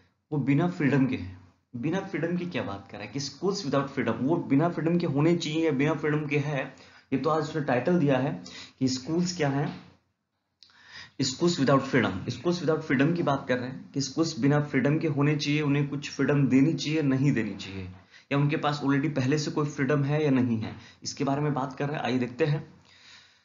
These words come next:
देखिए पहला ही sentence उसने conditional का लिखा है। students अगर last तक जुड़ेंगे तो vocab का भी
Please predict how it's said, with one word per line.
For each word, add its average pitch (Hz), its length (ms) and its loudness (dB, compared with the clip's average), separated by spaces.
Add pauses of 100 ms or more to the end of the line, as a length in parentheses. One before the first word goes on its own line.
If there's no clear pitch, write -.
(800)
देखिए 131 340 6
पहला 135 200 4
ही 165 60 6
sentence 151 300 4
उसने 151 180 0
conditional 143 580 4
का 170 100 4
लिखा 147 280 0
है। 156 180 -2 (260)
students 151 400 0
अगर 147 140 0
last 139 300 2
तक 135 180 -4
जुड़ेंगे 147 340 4
तो 156 120 -4
vocab 135 540 0
का 156 100 2
भी 151 180 0